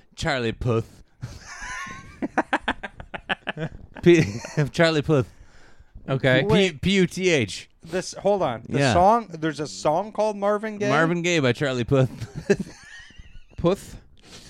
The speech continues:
Speaker 3: Could you guys
Speaker 1: Charlie Puth.
Speaker 2: Puth?
Speaker 3: stop calling me Puth?
Speaker 2: Puth?
Speaker 3: Stupid.
Speaker 1: Nope. Um, I don't know, but
Speaker 3: <laughs>
Speaker 1: it's certainly Puth.
Speaker 2: P U T H?
Speaker 1: Yeah,
Speaker 2: Okay.
Speaker 1: P U T H, Charlie
Speaker 3: Puth,
Speaker 1: Puth.
Speaker 3: Puth,
Speaker 2: Okay.
Speaker 3: Puth,
Speaker 1: He's a
Speaker 3: Puth, Puth.
Speaker 1: YouTube sensation.
Speaker 2: Oh.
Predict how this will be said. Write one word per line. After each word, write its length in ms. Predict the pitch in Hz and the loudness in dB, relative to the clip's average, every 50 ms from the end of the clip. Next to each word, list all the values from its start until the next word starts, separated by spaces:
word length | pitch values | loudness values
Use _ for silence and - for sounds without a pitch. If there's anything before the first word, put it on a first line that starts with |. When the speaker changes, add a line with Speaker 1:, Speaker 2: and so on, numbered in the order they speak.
| - - - - | -20 -20 -20 -14
Speaker 3:
Could 260 | - - 269 208 180 196 | -6 -4 -2 -2 -2 -4
you 100 | 202 - - - - - - - - | -6 -8 -10 -18 -20 -20 -20 -4 0
guys 280 | - 196 175 160 - - - - - | 2 2 2 0 -4 -10 -18 -20 -20
Speaker 1:
Charlie 260 | - - - 214 - | -2 2 4 4 4
Puth. 320 | - - 185 135 104 - - - - - - - - | 4 2 2 2 2 -2 -6 -14 -20 -14 -14 -4 -2
Speaker 2:
Puth? 160 | 165 160 180 | 0 0 2
Speaker 3:
stop 240 | - 202 196 190 185 | 4 2 2 2 4
calling 340 | - 190 185 170 165 160 160 | 4 4 4 4 2 -2 -4
me 100 | 160 160 | -6 -8
Puth? 300 | 151 - 202 170 151 160 - - - - 466 - - _ _ _ _ _ _ _ _ - _ _ 403 | -8 -6 -6 -6 -6 -8 -12 -8 -2 -2 -2 -2 -2 _ _ _ _ _ _ _ _ -20 _ _ -8
Speaker 2:
Puth? 460 | - - 165 185 220 254 - - - - - - - | -4 -2 0 2 2 2 0 -2 -8 -10 -12 -20 -20
Speaker 3:
Stupid. 440 | - - - - 170 - - - - - - - _ | -20 -18 -8 -8 -8 -8 -8 -10 -14 -16 -20 -12 _
Speaker 1:
Nope. 260 | 147 147 175 180 - - | 2 4 4 4 4 0
Um, 200 | 139 147 139 123 - | -4 -6 -6 -2 0
I 120 | 160 185 | 2 4
don't 120 | 202 165 127 | 6 6 6
know, 180 | 107 110 123 127 147 139 - 190 - | 6 4 4 2 0 2 4 6 8
but 160 | - - 123 | 8 8 8
Speaker 3:
<laughs> 0 | |
Speaker 1:
it's 260 | 123 - - - - - - 120 - | 8 4 0 -4 -12 -18 -16 -12 -2
certainly 380 | - 156 165 151 151 139 123 110 | -2 0 0 2 2 2 2 2
Puth. 300 | - - 156 156 151 147 - - _ - - | 2 2 2 2 2 0 -4 -12 _ -10 -6
Speaker 2:
P 120 | - 156 156 165 | -4 -2 2 6
U 200 | 165 156 156 156 | 6 6 6 6
T 240 | 147 - 151 139 143 | 4 0 -2 -2 -2
H? 160 | 143 180 120 | -2 -4 -4
Speaker 1:
Yeah, 240 | 131 139 156 151 127 | -4 -4 -2 -2 0
Speaker 2:
Okay. 140 | 139 143 147 | 0 0 2
Speaker 1:
P 40 | 156 | 4
U 120 | 175 170 160 | 4 2 2
T 240 | - - 165 165 | 0 -4 -4 -2
H, 180 | 156 143 131 - | -2 -2 -4 -4
Charlie 240 | - 165 165 160 151 | -4 -2 0 2 2
Speaker 3:
Puth, 280 | 139 139 160 165 156 131 | 4 6 6 6 6 4
Speaker 1:
Puth. 160 | - 214 208 | 0 -4 -4
Speaker 3:
Puth, 40 | - 123 131 214 | -4 -2 -2 0
Speaker 2:
Okay. 200 | 175 139 143 147 | 2 4 4 4
Speaker 3:
Puth, 20 | |
Speaker 1:
He's 140 | 220 220 220 | 4 4 4
a 60 | 226 | 4
Speaker 3:
Puth, 280 | 208 247 302 320 214 - | 6 6 6 6 6 4
Puth. 0 | |
Speaker 1:
YouTube 320 | 269 240 202 170 143 123 | 4 4 4 4 4 0
sensation. 720 | - 160 143 139 123 - 131 113 107 98 - 98 80 73 - | -2 -2 -2 -2 -2 -2 -2 -2 -2 -4 -6 -6 -8 -8 -6
Speaker 2:
Oh. 480 | 120 120 131 180 311 311 170 101 95 | -4 -2 0 0 0 -2 -2 -4 -6